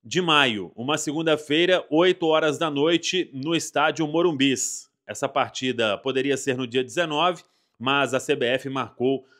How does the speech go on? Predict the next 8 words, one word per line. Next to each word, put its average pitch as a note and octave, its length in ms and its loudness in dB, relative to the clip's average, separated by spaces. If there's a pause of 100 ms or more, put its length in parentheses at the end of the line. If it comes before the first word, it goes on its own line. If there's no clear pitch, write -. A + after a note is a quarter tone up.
(240)
pro B2 140 0
dia C#3+ 380 2 (240)
vinte G#3 720 -6 (400)
de C#3+ 200 -2
maio, D3+ 520 2 (240)
repito, C3 520 -2
uma B2+ 120 -4
segunda-feira, C3+ 920 0